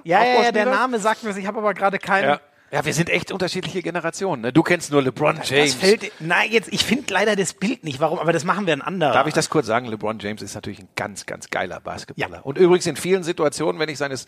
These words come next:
Speaker 2: den kenne ich ja überhaupt nicht persönlich, äh, aber wenn ich so seine Social-Media-Auftritte sehe, irgendwo wirkt er dann auch oft wie ein ziemlich cooler Typ, muss ich sagen.
Speaker 1: Ja, also
Speaker 2: Ja,
Speaker 1: der, der
Speaker 2: also
Speaker 1: ist ja auch echt, äh, sozial engagiert und so,
Speaker 2: Ja.
Speaker 1: ne? Also der, der, der macht, oh, der, der hat seine eigene Foundation und, und hat, glaub ich, eine eigene Schule gegründet, wo er
Speaker 2: Hm.
Speaker 1: unterprivilegierten Kindern, wie er eins war. Und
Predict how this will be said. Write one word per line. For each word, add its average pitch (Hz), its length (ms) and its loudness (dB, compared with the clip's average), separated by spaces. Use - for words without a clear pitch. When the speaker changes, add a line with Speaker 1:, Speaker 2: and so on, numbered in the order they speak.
Speaker 2:
den 165 260 4
kenne 208 200 2
ich - 60 -2
ja 185 80 4
überhaupt 147 280 6
nicht 160 160 -8
persönlich, 147 540 0
äh, 135 300 2
aber 135 260 2
wenn 139 120 -4
ich 135 100 -8
so 139 120 -2
seine 127 300 0
Social-Media-Auftritte 131 800 -4
sehe, 117 240 -6
irgendwo 185 640 2
wirkt 151 240 0
er 151 80 4
dann 131 340 0
auch 156 220 0
oft - 320 -4
wie 139 80 -6
ein 120 140 -16
ziemlich 117 260 -10
cooler 107 260 -10
Typ, - 240 -16
muss 76 140 -20
ich - 100 -20
sagen. 78 180 -14
Speaker 1:
Ja, 156 160 4
also 143 240 2
Speaker 2:
Ja, 120 80 -4
Speaker 1:
der, 127 140 -4
der 143 120 0
Speaker 2:
also 160 80 2
Speaker 1:
ist - 80 -4
ja 165 120 4
auch 147 180 -2
echt, - 220 -6
äh, 131 140 -2
sozial 131 440 2
engagiert 190 580 2
und 156 160 -8
so, 151 80 0
Speaker 2:
Ja. 185 120 0
Speaker 1:
ne? 190 340 2
Also 127 160 -2
der, 123 160 2
der, 120 180 0
der 123 140 4
macht, 127 480 0
oh, 131 100 -2
der, 110 160 -8
der 107 160 -4
hat - 160 -4
seine 127 220 2
eigene 143 260 2
Foundation 147 640 2
und, 135 160 -6
und 123 160 -4
hat, 139 100 -6
glaub 127 140 -4
ich, 120 80 -8
eine 120 140 -4
eigene 127 260 -2
Schule 202 680 -2
gegründet, 170 720 -2
wo 151 220 4
er 139 40 4
Speaker 2:
Hm. 131 60 -4
Speaker 1:
unterprivilegierten 156 880 0
Kindern, 175 340 -4
wie 147 120 -4
er 147 220 0
eins 165 260 -4
war. 151 240 8
Und 143 140 0